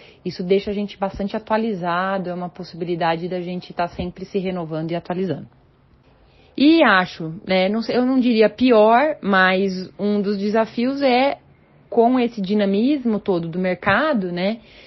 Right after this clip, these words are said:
é, dentro do marketing, principalmente no marketing digital, que as coisas estão sempre mudando, é muito rápido, o mundo digital é muito rápido, como que a gente se atualiza também, né? Então, é, é ruim porque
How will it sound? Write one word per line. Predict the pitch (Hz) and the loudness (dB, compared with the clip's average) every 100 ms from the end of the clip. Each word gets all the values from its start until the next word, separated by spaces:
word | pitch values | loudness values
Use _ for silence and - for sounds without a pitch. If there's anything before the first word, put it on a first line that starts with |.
| - - - | -20 -18 -4
é, | 165 165 160 160 160 | -2 0 0 0 -2
dentro | 156 175 202 190 | 0 2 2 0
do | 165 | -2
marketing, | 175 175 254 262 - 170 | 2 2 0 -4 -12 -10
principalmente | 180 190 190 190 | -10 -8 -8 -4
no | 196 | -4
marketing | 175 175 175 | -4 -6 -10
digital, | 165 175 185 214 | -8 -6 -2 -2
que | |
as | 214 | -4
coisas | - 185 | -6 -6
estão | - 185 | -6 -8
sempre | - 233 226 | -4 -4 -2
mudando, | 208 180 208 220 | -2 0 0 0
é | |
muito | 190 202 | -2 -2
rápido, | 226 165 180 254 - 180 | -2 0 0 0 -4 -4
o | |
mundo | 185 185 | -2 -2
digital | 180 170 190 196 | -4 -4 -4 -2
é | 180 | -2
muito | 196 196 | -4 -6
rápido, | 180 175 233 220 180 _ - - - | -6 -4 -4 -8 -12 _ -20 -20 -14
como | - 202 226 | -2 0 2
que | 262 | 0
a | |
gente | 233 226 233 | 0 -2 -2
se | 240 262 | -2 -2
atualiza | - 269 254 226 240 | 0 2 2 2 0
também, | - 294 302 226 180 175 202 | 0 2 4 4 2 -4 -8
né? | 175 185 | -4 0
Então, | 196 202 - 180 196 208 190 - - - - | 0 0 2 2 2 0 -4 -8 -20 -20 -8
é, | 160 165 165 165 160 160 165 | -2 0 0 0 -2 -2 -4
é | |
ruim | 165 196 220 | -2 0 -2
porque | - 220 | -2 -6